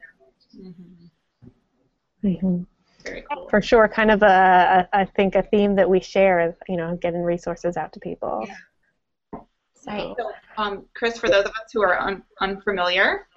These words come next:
Speaker 1: could you tell us a little bit about B C B A, what it means? So, what do you have to get there to be one?
Speaker 3: I'm a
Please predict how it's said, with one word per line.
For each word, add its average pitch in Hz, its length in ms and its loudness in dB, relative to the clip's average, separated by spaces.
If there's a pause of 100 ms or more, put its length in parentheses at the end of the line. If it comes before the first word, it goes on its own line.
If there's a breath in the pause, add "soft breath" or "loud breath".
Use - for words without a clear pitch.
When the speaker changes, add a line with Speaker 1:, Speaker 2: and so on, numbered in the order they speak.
(160)
Speaker 1:
could 214 100 -16
you - 20 -20
tell 190 120 4
us 190 80 -2
a 190 40 -10
little 180 180 2
bit 190 100 0
about 180 420 2
B 180 180 -6
C 190 80 -4
B 185 240 -2
A, 190 200 0
what 185 120 -2
it 185 80 -10
means? 196 480 -6
So, - 340 -2 (220)
what 180 120 -6
do 180 60 4
you 185 40 4
have - 80 2
to - 60 -4 (220)
get - 140 -14
there 220 320 0 (220)
to 202 60 -2
be 202 120 0
one? 233 260 -2 (800)
Speaker 3:
I'm 294 220 4
a 277 400 6